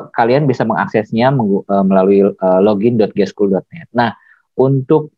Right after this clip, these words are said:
eh, P A S kali ini, eh, mohon kalian mengaksesnya menggunakan browser.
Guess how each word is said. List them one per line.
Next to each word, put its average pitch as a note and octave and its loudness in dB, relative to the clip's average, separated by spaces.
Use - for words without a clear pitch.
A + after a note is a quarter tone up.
eh, B2 4
P - -4
A A#2 2
S C3 -8
kali B2 0
ini, A2+ 0
eh, G#2 -2
mohon G#2+ -2
kalian B2+ 2
mengaksesnya A#2 -2
menggunakan G#2+ 0
browser. F2+ -2